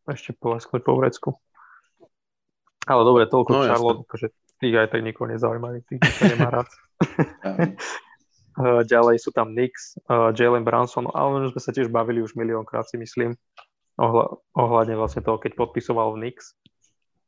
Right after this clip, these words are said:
Speaker 1: Eh, a potom, podľa mňa takí zaujímaví hráči ešte sú tam Kyle Kuzma z Wizards a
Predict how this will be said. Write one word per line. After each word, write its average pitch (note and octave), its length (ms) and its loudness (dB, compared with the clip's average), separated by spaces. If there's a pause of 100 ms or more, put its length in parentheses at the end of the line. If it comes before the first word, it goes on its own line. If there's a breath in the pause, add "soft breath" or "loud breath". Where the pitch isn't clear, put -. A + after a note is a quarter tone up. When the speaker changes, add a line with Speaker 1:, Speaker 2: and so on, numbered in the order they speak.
(440)
Speaker 1:
Eh, A#2 520 2 (1080)
a C#3 80 -2
potom, C3+ 560 0
podľa F3 240 -2
mňa D3 80 2
takí C#3 160 -4
zaujímaví C3+ 320 0
hráči B2 480 -4
ešte - 240 -4 (320)
sú - 400 -12
tam A#2 480 -4 (960 soft breath)
Kyle C3 320 2
Kuzma B2 400 2
z A2+ 80 -2
Wizards C3+ 560 -2
a A#2 320 2